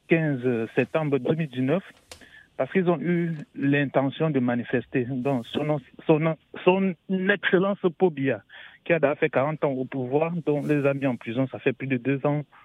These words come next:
aujourd'hui. Donc, par rapport au sujet d'aujourd'hui, je pense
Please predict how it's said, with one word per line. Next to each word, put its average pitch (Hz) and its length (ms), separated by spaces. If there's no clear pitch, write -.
aujourd'hui. 127 460
Donc, 127 300
par 147 140
rapport 208 280
au 196 120
sujet 139 320
d'aujourd'hui, 127 500
je 147 140
pense 247 260